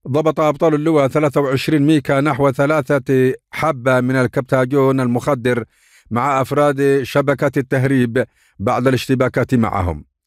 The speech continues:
ومن الخط الدولي بمحافظة حضرموت إلى البحر الأحمر،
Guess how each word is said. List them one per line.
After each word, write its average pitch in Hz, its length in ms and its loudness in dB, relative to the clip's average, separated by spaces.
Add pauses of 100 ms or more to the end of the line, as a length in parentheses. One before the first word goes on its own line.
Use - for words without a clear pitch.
(220)
ومن 110 240 0
الخط 117 460 -2
الدولي 120 640 2
بمحافظة 117 680 -2
حضرموت 123 580 0
إلى 127 140 0
البحر 117 300 -2
الأحمر، 113 500 0